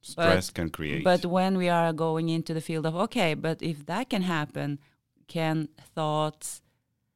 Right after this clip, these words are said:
Speaker 1: heal
Speaker 2: Go the
Speaker 1: or
Speaker 2: other way
Speaker 1: go
Speaker 2: around?
Speaker 1: the other way? Then it's, like, a little bit more no,
Speaker 2: Yeah,
Speaker 1: no.
Speaker 2: yeah,
Speaker 1: Yeah.
Speaker 2: yeah, yeah, I agree with you. I agree with you on that.
Speaker 1: And I'm not gonna be any judge and tell what is right. I'm just saying my mom told me this from a very yo-,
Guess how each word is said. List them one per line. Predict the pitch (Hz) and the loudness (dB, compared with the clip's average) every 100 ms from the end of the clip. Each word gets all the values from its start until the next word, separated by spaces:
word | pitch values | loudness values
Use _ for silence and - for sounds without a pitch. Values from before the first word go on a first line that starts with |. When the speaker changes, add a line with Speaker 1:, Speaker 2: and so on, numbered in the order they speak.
| _ | _
Speaker 1:
heal | - - 175 196 180 180 | -14 -6 0 2 4 2
Speaker 2:
Go | |
the | 170 | 4
Speaker 1:
or | 170 170 | 6 6
Speaker 2:
other | 170 175 | 4 0
way | 170 | 2
Speaker 1:
go | 170 | 2
Speaker 2:
around? | 170 | 2
Speaker 1:
the | 165 165 | 2 0
other | 160 | 0
way? | 160 165 | 0 0
Then | 151 196 220 | 2 4 4
it's, | 185 | 4
like, | 165 - | 2 0
a | 160 | -2
little | 160 143 | -2 -2
bit | 147 | -4
more | 139 135 | -4 -4
no, | 131 | -2
Speaker 2:
Yeah, | 90 113 | 0 0
Speaker 1:
no. | 107 123 | -4 -4
Speaker 2:
yeah, | 95 90 | -2 0
Speaker 1:
Yeah. | 90 | 0
Speaker 2:
yeah, | 87 85 85 | 0 0 -2
yeah, | 73 | -2
I | 92 85 | -2 -2
agree | 87 | -2
with | 78 73 | -2 -4
you. | 67 80 _ _ | -8 -14 _ _
I | 82 | -12
agree | 78 82 | -8 -8
with | 76 73 | -8 -8
you | |
on | 73 | -10
that. | - 135 - | -12 -10 -2
Speaker 1:
And | 190 | 2
I'm | 196 | 4
not | 220 | 2
gonna | 196 185 | 0 -2
be | 165 175 | 0 0
any | 165 160 156 151 151 | 2 2 2 2 0
judge | 156 151 | 0 -2
and | 147 151 | 0 -2
tell | 151 139 | -2 -2
what | 139 135 | -2 -2
is | 135 - | -4 -2
right. | 196 196 170 | 2 2 2
I'm | 160 | -2
just | 160 156 | -2 -2
saying | 170 151 147 151 | -2 0 0 0
my | 156 | 0
mom | 156 156 160 170 | 2 2 2 2
told | - 175 170 175 | 0 0 0 0
me | 175 | 0
this | 160 156 - | 0 -2 -2
from | 156 | -2
a | 151 | 0
very | 151 147 | 0 0
yo-, | 151 | -2